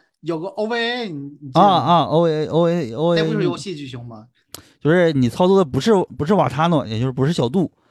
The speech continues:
Speaker 2: 操作的是另，另外一个，就是你，你是你自己，一个小孩儿。然后神龙斗士就跟你说：“啊，我的主人被抓了。”然后就说：“我协助你，我们一起去拯救他。”
Speaker 1: 嗯。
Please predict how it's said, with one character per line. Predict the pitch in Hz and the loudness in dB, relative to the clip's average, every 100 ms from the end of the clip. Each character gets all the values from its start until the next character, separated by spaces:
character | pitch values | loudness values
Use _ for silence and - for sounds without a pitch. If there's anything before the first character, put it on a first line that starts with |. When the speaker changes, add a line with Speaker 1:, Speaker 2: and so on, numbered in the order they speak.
| _ _ _ | _ _ _
Speaker 2:
操 | - 160 | -4 -4
作 | 160 165 | 0 0
的 | |
是 | 156 160 | 0 0
另， | 180 170 | 0 0
另 | 185 | 0
外 | 196 160 | 2 2
一 | 127 | 0
个， | 131 | -2
就 | 143 | -2
是 | |
你， | 127 110 | -2 0
你 | 127 131 | 4 4
是 | 131 | 4
你 | 180 | 4
自 | 190 | 4
己， | 208 - 120 _ _ _ - | -2 -6 -14 _ _ _ -10
一 | 120 | -4
个 | |
小 | 156 110 | -2 -4
孩 | - 117 | -4 -2
儿。 | 143 - _ _ _ _ _ _ | -2 -4 _ _ _ _ _ _
然 | - 120 | -8 -2
后 | 123 123 120 | 2 2 2
神 | 131 | 2
龙 | 135 | 2
斗 | 143 147 | 2 2
士 | 131 | 2
就 | 127 | 0
跟 | 131 | 0
你 | |
说 | 113 113 113 | 0 0 -2
：“啊， | 123 147 135 | -2 -2 -2
我 | 113 107 - 113 127 | -4 -6 -10 -4 0
的 | 160 | 0
主 | 131 127 | 0 0
人 | 139 | 0
被 | 165 | 0
抓 | 156 175 | 2 2
了。” | 160 | 0
然 | 110 | -2
后 | 120 | -6
就 | 131 | -2
说 | 143 | -2
：“我 | 120 | -2
协 | 110 139 | -2 -2
助 | 170 208 | 0 0
你， | 127 104 | -2 -4
我 | 107 | -6
们 | 123 | -4
一 | 147 | -4
起 | 127 | -6
去 | 165 | -8
拯 | 117 | -8
救 | 123 175 | -6 -6
他。” | |
Speaker 1:
嗯。 | 117 | -6